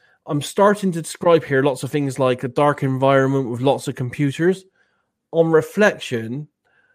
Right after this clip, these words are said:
knowing what the target is now, well, I didn't at the time, I think I'm picking up some of the people on the ship here, you know, in the control room that were looking at it with all their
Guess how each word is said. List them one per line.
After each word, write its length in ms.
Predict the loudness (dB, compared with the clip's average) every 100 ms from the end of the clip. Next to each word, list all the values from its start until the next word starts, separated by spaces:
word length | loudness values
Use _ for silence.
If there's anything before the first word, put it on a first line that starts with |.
| _ _ _ _ _ 0
knowing 300 | 4 6 4
what 120 | 0
the 60 | 0
target 340 | 2 4 4
is 180 | 0 2
now, 400 | 0 0 0 -2
well, 320 | 2 2 4
I 80 | 2
didn't 180 | 0 -4
at 120 | -6
the 80 | -6
time, 460 | -4 -2 -2 -6 -12 _ _
I 140 | -6 -2
think 260 | 0 0
I'm 140 | 0 0
picking 420 | -2 0 0 2
up 140 | 0
some 160 | -2 -2
of 60 |
the 60 | -2
people 380 | -4 -8 -4 -2
on 140 | -2
the 80 | -4
ship 500 | -8 -10 -4 -4 -4
here, 260 | -2 -2 -4 -4
you 160 | 0
know, 140 | 0 0
in 100 | -2
the 80 |
control 520 | -4 -8 -2 4 6 6
room 220 | 4 2
that 120 | -2
were 120 | -2
looking 340 | -2 -4 -4 -2
at 80 | -2
it 240 | -4 -4
with 160 | -6 -2
all 200 | -2 2
their 320 | 2 2